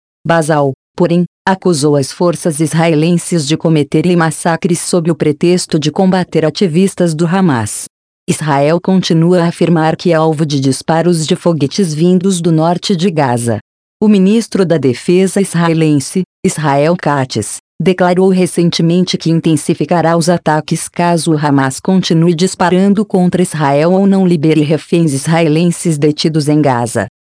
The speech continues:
Katz ameaçou com golpes de uma intensidade que Gaza não vê há muito tempo.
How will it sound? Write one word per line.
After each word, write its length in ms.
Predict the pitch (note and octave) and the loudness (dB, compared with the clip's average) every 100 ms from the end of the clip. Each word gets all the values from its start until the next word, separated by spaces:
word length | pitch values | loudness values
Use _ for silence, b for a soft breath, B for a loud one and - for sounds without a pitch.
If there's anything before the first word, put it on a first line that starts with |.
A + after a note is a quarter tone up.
| _ | _
Katz 400 | F#3+ F#3 - C#3+ | -2 -2 -2 0
ameaçou 560 | D3 D#3+ F3 - F#3+ F3+ | 2 2 0 -2 -2 -2
com 260 | - F3 | 0 0
golpes 480 | D#3 C#3+ C#3+ F3 D3 | 2 2 0 -2 -2
de 100 | C#3+ | 0
uma 160 | F#3 F3+ | 0 2
intensidade 840 | F#3 E3 D3+ - D3 D#3+ E3 E3 | 0 0 0 -2 0 0 0 -2
que 160 | - | -4
Gaza 400 | E3 D3+ C#3+ C#3+ | -2 0 0 0
não 180 | C#3+ D3+ | 0 0
vê 160 | C#3+ E3+ | 2 2
há 80 | E3 | 4
muito 320 | E3+ G#3 G3+ | 2 2 0
tempo. 440 | - B2 G#2+ A2+ | 0 -2 -2 -4